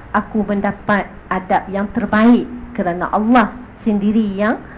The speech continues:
menunjuk ajar akan aku. Eh, begitu juga dengan Abu Bakar As-Siddiq, dia mendapat tunjuk ajar yang direct daripada Allah Subhanahu wa taala. Itu satu kemuli-,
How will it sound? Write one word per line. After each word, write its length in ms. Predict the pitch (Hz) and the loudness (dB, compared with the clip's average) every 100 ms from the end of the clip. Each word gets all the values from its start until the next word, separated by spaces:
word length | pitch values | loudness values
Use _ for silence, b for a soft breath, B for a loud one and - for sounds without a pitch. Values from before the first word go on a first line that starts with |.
| B B B B - - - | B B B B -20 -12 2
menunjuk 480 | 233 277 277 240 233 | 6 8 8 8 4
ajar 400 | 202 185 160 - - - | 2 0 -4 -8 -14 -6
akan 400 | - - 165 170 | -4 -4 -4 -6
aku. 240 | - 147 - | -6 -6 -4
Eh, 160 | - 269 | -2 2
begitu 320 | 220 240 254 | 4 4 4
juga 240 | 247 254 - | 2 2 2
dengan 400 | 208 226 392 453 | 4 4 4 2
Abu 240 | 202 190 | 0 0
Bakar 320 | 208 202 208 | -2 -2 -4
As-Siddiq, 560 | 180 - 190 226 285 - | -4 -4 0 2 2 2
dia 160 | 220 | 2
mendapat 400 | 220 220 214 - | 4 2 0 -2
tunjuk 240 | 233 226 - | 0 0 2
ajar 280 | 226 233 233 | 4 4 6
yang 200 | 226 233 | 6 4
direct 320 | 277 330 185 | 4 2 0
daripada 400 | 190 175 175 - | -2 0 0 -2
Allah 240 | 165 165 - - - | -2 -4 -4 -18 -14
Subhanahu 640 | - - - 180 170 196 175 | -10 -8 -4 -4 -4 -4 -4
wa 80 | 175 | -4
taala. 240 | - 156 - | -4 -2 -4
Itu 160 | 208 | -2
satu 240 | 214 196 - | -2 -2 -4
kemuli-, 400 | 190 180 180 | -4 -4 -6